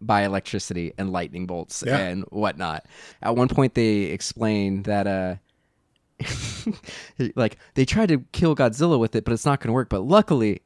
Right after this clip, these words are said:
Speaker 1: it helps King Kong. But it's, yeah,
Speaker 2: That's
Speaker 1: it's
Speaker 2: pretty lucky.
Speaker 1: Yeah, it's, it's a bananas movie.
Speaker 2: Get it? 'Cause, 'cause monkey. Bananas 'cause monkey. I think it's an interesting note,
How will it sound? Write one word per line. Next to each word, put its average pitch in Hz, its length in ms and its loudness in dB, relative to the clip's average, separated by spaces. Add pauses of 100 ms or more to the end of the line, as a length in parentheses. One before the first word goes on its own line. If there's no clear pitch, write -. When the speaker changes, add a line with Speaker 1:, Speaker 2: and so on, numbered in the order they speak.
(120)
Speaker 1:
it - 120 -10
helps - 320 0
King 120 240 0
Kong. 87 440 -4 (1600)
But 131 120 0
it's, - 260 -2
yeah, - 200 -8
Speaker 2:
That's 147 120 4
Speaker 1:
it's - 180 0
Speaker 2:
pretty 143 180 2
lucky. 113 380 -2 (400)
Speaker 1:
Yeah, 101 320 4
it's, 135 280 6 (160)
it's 139 140 -2
a 92 140 2 (260)
bananas 117 500 -6
movie. 98 380 -10 (280)
Speaker 2:
Get 127 160 2
it? 139 120 -4
'Cause, 113 320 -4 (500)
'cause - 240 -4
monkey. 123 420 -6 (400)
Bananas 110 440 -6
'cause 107 180 -10
monkey. 104 400 -14 (560)
I 123 60 -2
think 147 120 4
it's 143 100 2
an 135 80 6
interesting 135 440 4
note, 110 340 -4